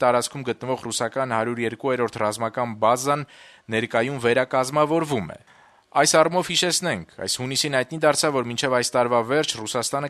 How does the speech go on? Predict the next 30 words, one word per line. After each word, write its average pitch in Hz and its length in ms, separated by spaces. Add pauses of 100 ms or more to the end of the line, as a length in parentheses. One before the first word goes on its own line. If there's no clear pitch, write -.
կրկնապատկելու 143 840
է - 100
Հայաստանում 107 480
գտնվող 107 400
իր 101 140
ռազմակայանի 101 760
պայմանագրային 101 720
զինծառայողների 101 800
թիվը 147 320
և, 104 180
բացի 107 340
այդ, 135 160 (460)
ռազմական 120 640
բազայի 117 640
ռազմական 113 480
ինքնաթիռների 110 640
թռիչքների 110 480
հաճախականությունը 107 840
աճել 120 260
է - 60
մոտ 113 160
քսան 117 320
տոկոսով։ 131 540 (640)
Սերյան 151 380
Օհանյանը 156 320
տեղեկացրեց, 143 640
թե 156 160
քննարկվել 131 580
են 139 140
հայ-ռուսական 139 640